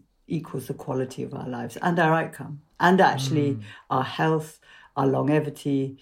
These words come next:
Speaker 1: um, our well-being, and our success. So, I mean, it's an incredibly vital part of our, um, mental and family health.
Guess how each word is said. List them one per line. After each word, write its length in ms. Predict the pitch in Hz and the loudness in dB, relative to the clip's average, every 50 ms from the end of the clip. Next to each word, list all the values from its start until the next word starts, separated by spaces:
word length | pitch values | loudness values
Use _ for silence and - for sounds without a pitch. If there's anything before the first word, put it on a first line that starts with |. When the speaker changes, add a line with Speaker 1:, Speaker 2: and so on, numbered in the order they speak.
| - - - - _ _ _ - | -20 -20 -20 -20 _ _ _ -4
Speaker 1:
um, 320 | - 143 131 131 127 120 - | -2 -2 0 0 -2 -4 -2
our 140 | 131 131 131 | -2 -2 0
well-being, 960 | 123 143 135 131 131 117 135 143 143 139 139 135 131 123 127 127 120 113 - _ - - - - _ _ _ | 0 0 2 0 0 0 0 2 4 4 4 4 2 0 -2 -2 -4 -6 -12 _ -20 -20 -20 -20 _ _ _
and 280 | - 151 139 135 135 - | 0 0 2 2 0 0
our 180 | - 139 147 | -2 -2 -4
success. 680 | 151 - - - - - 170 175 156 160 - - - _ _ _ _ _ - - - _ _ _ | -4 -4 -10 -12 -8 -6 -6 -6 -8 -10 -16 -20 -20 _ _ _ _ _ -20 -20 -20 _ _ _
So, 600 | - - - - 175 160 156 151 151 147 143 - - - _ - | -20 -10 -2 2 4 6 8 8 8 8 6 2 -2 -6 _ -6
I 60 | - 165 | -2 0
mean, 160 | 170 175 180 | 2 2 2
it's 180 | 180 175 - | 2 0 0
an 220 | 196 175 170 - - - | -2 -2 -2 -4 -14 -8
incredibly 920 | - 196 202 196 170 - - - - - 262 240 220 190 190 156 165 165 160 | -2 0 0 0 0 -4 -12 -12 -6 0 2 2 4 4 2 0 0 -2 -2
vital 380 | 143 156 151 147 139 - 151 | 0 0 0 0 -2 -4 -6
part 440 | - - - 156 143 139 135 - - 143 | -8 -8 -6 -6 -4 -4 -4 -6 -8 -10
of 200 | 131 120 - - - - | -10 -10 -12 -16 -16 -10
our, 440 | - 143 131 131 127 127 135 135 - _ | -8 -8 -6 -6 -8 -10 -10 -12 -14 _
um, 520 | - - 143 135 127 127 123 139 - - - _ _ _ _ _ _ _ - | -8 -6 -6 -6 -6 -8 -8 -10 -10 -14 -18 _ _ _ _ _ _ _ 0
mental 280 | 151 151 143 - 151 | 2 2 2 2 0
and 220 | - 135 135 135 - | -2 -2 -2 -2 -2
family 340 | - 135 135 135 135 131 131 | -2 -4 -4 -4 -4 -6 -8
health. 260 | 127 156 - - | -8 -10 -10 -12